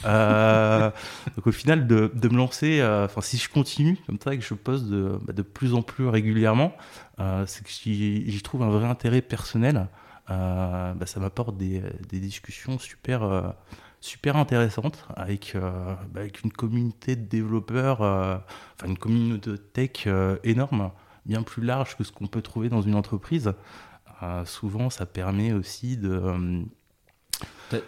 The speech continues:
Speaker 2: y, y a justement quelques discussions que t'as eues, euh, quelques thématiques que t'as abordées qui t'ont inspiré ou que, qui
Speaker 1: Alors
Speaker 2: t'ont façonné là, ces derniers mois ?
Speaker 1: J'ai, euh,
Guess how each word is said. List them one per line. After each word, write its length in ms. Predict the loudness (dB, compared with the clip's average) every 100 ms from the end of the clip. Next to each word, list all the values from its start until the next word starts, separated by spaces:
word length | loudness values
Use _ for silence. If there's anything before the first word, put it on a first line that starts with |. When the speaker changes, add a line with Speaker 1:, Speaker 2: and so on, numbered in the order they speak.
| -10
Speaker 2:
y, 160 | -8 -8
y 120 | -6 -6
a 60 |
justement 380 | -6 -8 -8 -8
quelques 1040 | -8 -10 -8 -6 -6 -6 -6 -8 -8 -10 -10
discussions 440 | -12 -12 -12 -12
que 200 | -12 -10
t'as 80 | -10
eues, 440 | -8 -8 -8 -8
euh, 100 | -8
quelques 320 | -8 -12 -12 -6
thématiques 460 | -4 -4 -6 -12
que 80 | -14
t'as 180 | -10 -10
abordées 540 | -8 -8 -8 -8 -8
qui 120 | -12 -16
t'ont 600 | -12 -8 -8 -8 -8 -10 -16 _ _ _ _
inspiré 840 | -10 -10 -10 -8 -6 -6 -6 -6 -8
ou 60 | -10
que, 100 | -14
qui 60 | -14 -8
Speaker 1:
Alors 120 | -4
Speaker 2:
t'ont 140 | -4
façonné 480 | -4 -8 -4 -4 -4
là, 100 | -8
ces 140 | -10
derniers 260 | -8 -6 -6
mois ? 220 | -6 -10 -16 _ -8
Speaker 1:
J'ai, 460 | -4 0 2 6 6
euh, 460 | 6 6 4 2